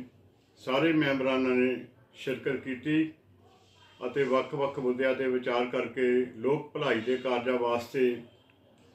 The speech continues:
ਸੰਗਤ ਦੇ ਭਲੇ ਵਾਸਤੇ, ਸਰਬੱਤ ਦੇ ਭਲੇ ਵਾਸਤੇ ਕਾਰਜ ਕਰਨ ਵਾਸਤੇ ਰੂਪ ਰੇ-,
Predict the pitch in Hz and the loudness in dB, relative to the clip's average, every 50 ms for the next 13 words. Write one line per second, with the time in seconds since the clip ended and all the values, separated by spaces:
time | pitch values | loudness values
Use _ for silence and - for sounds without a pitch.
0 | - - - _ _ - - - 127 123 123 139 139 135 151 151 - 147 139 127 | -20 -20 -20 _ _ -20 -12 -8 -6 -4 -4 -4 -2 0 0 0 0 0 0 0
1 | 123 127 135 131 131 127 127 - - 143 135 131 127 123 - 131 120 120 135 143 | 2 2 2 2 2 0 -2 -4 -2 0 0 2 2 0 0 -2 -4 -2 -2 -4
2 | - - - 156 156 - - 139 127 120 120 127 123 117 117 - 131 127 - 127 | -4 -4 -2 -2 -2 -2 -2 -2 0 0 0 0 0 -2 -2 -4 -6 -6 -4 -4
3 | 123 120 120 120 117 - 120 117 123 120 120 120 117 117 - - 135 123 120 113 | -4 -4 -4 -6 -6 -6 -4 -4 -2 -2 -2 -2 -4 -4 -6 -4 -4 -2 -2 -2
4 | 110 110 110 - _ _ _ _ _ _ _ _ - 107 110 127 139 135 135 143 | -4 -6 -8 -14 _ _ _ _ _ _ _ _ -12 -6 -4 -4 -4 -4 -2 0
5 | 143 143 139 127 - | 2 2 2 0 -2